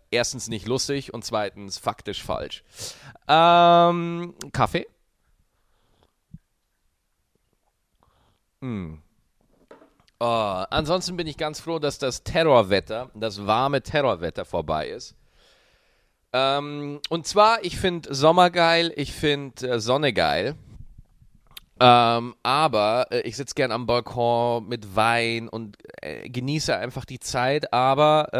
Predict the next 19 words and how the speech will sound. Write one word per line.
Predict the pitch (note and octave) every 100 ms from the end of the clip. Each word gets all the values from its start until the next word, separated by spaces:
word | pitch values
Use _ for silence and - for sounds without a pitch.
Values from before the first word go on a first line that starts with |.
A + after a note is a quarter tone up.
| C3+ B2 A#2
äh, | C3
es, | A#2+
es | A#2+
war | A2+ A2+
halt | C3
dann | B2+ A#2
warm. | E2 D#2 D#2
Wir | E2+
sind | G#2 A#2
hier | C3+
oben | - A#2 A#2+
im | G#2
vierten | - A#2+ -
Stock | - G#2+ A#2+ - _ _ _ - _ _
und, | - A2 A2 A2 A2+ - -
äh, | A2 G#2+ G#2+ A2 G#2+
wenn | - A2+ A2
da | A2 A#2+
halt | C3+ C3+ B2 A2